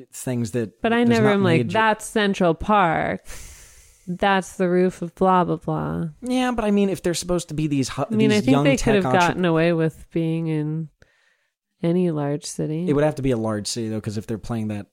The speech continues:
Speaker 1: tech entrepreneur side of it, and
Speaker 2: Mm-hmm.
Speaker 1: also then her moving away for college and, like, if she's going to Michigan, it's 'cause she probably wants a smaller atmosphere. Why wouldn't she go to a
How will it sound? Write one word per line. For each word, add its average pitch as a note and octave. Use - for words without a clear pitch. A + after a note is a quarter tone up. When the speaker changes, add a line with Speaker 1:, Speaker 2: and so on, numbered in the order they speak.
Speaker 1:
tech G#2+
entrepreneur A2
side A#2+
of B2
it, C3
and A3
Speaker 2:
Mm-hmm. C#3
Speaker 1:
also C#3
then B2
her C3+
moving B2
away A2
for G#2
college A2+
and, A2
like, G2+
if -
she's C#3
going D#3
to G#2+
Michigan, G2
it's G2+
'cause A2
she -
probably G#2
wants G#2
a G2
smaller F#2+
atmosphere. F#2+
Why G2+
wouldn't A2
she A2
go G#2
to G2+
a F2+